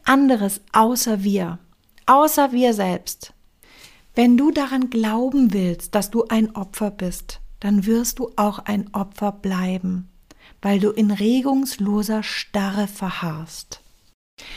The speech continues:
Ich weiß, das klingt jetzt sehr, sehr hart.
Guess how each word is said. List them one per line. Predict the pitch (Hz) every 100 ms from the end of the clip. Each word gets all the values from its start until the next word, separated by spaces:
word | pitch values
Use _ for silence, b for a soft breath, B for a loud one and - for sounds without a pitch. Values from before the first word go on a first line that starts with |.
| B B B
Ich | 247 220
weiß, | 220 254 277 -
das | 240 233 - -
klingt | - 262 311 311
jetzt | 262 254 -
sehr, | 220 240 240
sehr | 233 226 208
hart. | 202 185 185